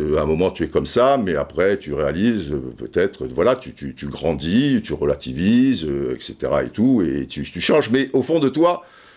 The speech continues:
tu restes le même, et les, et les événements ne vont pas, par opportunisme, si tu veux, te, te faire varier, euh, d'un chemin. Donc, c'est, voilà, c'est pas une girouette, quoi, si vous voulez.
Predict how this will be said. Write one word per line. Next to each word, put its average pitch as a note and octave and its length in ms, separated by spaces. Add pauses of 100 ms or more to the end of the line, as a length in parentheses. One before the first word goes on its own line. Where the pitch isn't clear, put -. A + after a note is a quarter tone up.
(220)
tu A2+ 140
restes D3+ 280
le A#2 140
même, E3 320 (340)
et A#2+ 120
les, A#2+ 220
et B2+ 80
les B2+ 220
événements D#3+ 680 (500)
ne A2+ 180
vont B2 220
pas, D#3+ 160
par B2+ 240
opportunisme, C#3 960
si A2 180
tu A#2+ 140
veux, E3 480
te, A#2+ 160
te G#2+ 120
faire C3 380
varier, A2+ 640
euh, F#2+ 500
d'un A#2 140
chemin. F#2 320
Donc, G#3+ 320 (500)
c'est, E2 80
voilà, A#2+ 220
c'est - 120
pas C#3+ 100
une C3+ 60
girouette, G#2 360
quoi, - 100
si - 160
vous C#2+ 80
voulez. C2 220